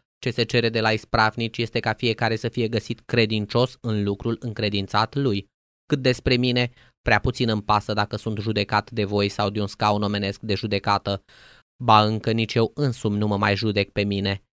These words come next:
căci n-am nimic împotriva mea. Totuși, nu pentru aceasta sunt socotit neprihănit. Cel ce mă judecă este Domnul. Ca și creștini trebuie să lăsăm judecata asupra Domnului.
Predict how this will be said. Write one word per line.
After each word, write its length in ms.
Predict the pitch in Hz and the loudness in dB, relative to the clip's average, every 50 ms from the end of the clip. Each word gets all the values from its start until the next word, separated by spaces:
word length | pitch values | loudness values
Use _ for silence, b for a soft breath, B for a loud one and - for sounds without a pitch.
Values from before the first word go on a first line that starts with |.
| _ _ _ _ | _ _ _ _
căci 220 | - 131 - - | -6 -6 -4 -2
n-am 180 | - 139 135 135 | 0 0 2 2
nimic 280 | 135 139 147 127 - | 2 2 0 0 0
împotriva 480 | 120 104 101 107 101 - 113 104 104 98 | -2 -2 0 0 -2 0 0 2 2 4
mea. 300 | 101 101 98 98 95 _ _ _ - | 4 4 2 2 0 _ _ _ 2
Totuși, 460 | - 117 113 - - 143 143 - - _ _ | 4 6 6 6 4 2 0 0 -6 _ _
nu 140 | - 196 185 | -2 0 2
pentru 300 | - 135 110 104 113 107 | 2 2 2 2 4 2
aceasta 420 | 101 - - 110 104 - - 110 | 2 4 2 0 0 0 0 -2
sunt 220 | 104 - 117 110 - | -2 -2 -4 -6 -4
socotit 440 | - 113 - 113 107 - 110 98 | -4 -2 0 0 0 0 -2 -2
neprihănit. 760 | - 107 104 - 110 107 101 104 98 101 98 95 - - _ _ _ _ _ - | 0 -2 -2 0 0 -2 0 0 0 0 -2 -4 -6 -12 _ _ _ _ _ -4
Cel 220 | - 120 110 104 | 0 2 2 2
ce 120 | - - | 2 0
mă 160 | 107 104 104 98 | 0 0 0 0
judecă 400 | - 120 120 120 110 - - 104 | 0 -2 0 0 -2 0 0 0
este 360 | 98 98 98 - - 104 95 | 0 0 -2 -2 -2 -4 -2
Domnul. 600 | 95 104 131 123 107 95 95 95 98 98 - _ _ _ _ _ _ _ _ _ _ _ | 0 0 0 0 0 -2 -4 -4 -4 -6 -8 _ _ _ _ _ _ _ _ _ _ _
Ca 120 | - 135 | -2 0
și 140 | 123 - 139 | 0 -2 -4
creștini 460 | - 135 131 123 - - 127 131 131 | -4 -2 -2 -2 -2 -2 -4 -4 -2
trebuie 280 | - 127 120 120 117 113 | 0 -2 0 0 0 -2
să 160 | - - 113 | 0 -2 -2
lăsăm 320 | 110 107 - - 113 110 | -2 -2 -2 -2 -4 -4
judecata 520 | 110 117 117 110 104 - 117 110 110 - 113 | -2 -2 -2 -2 -2 -2 -2 -2 -2 -2 -4
asupra 440 | - - 107 - - 104 107 107 104 | -4 -4 -6 -8 -6 -4 -2 -2 0
Domnului. 560 | 107 101 98 101 98 95 98 95 98 95 | 0 0 -2 -2 -2 -4 -4 -4 -6 -6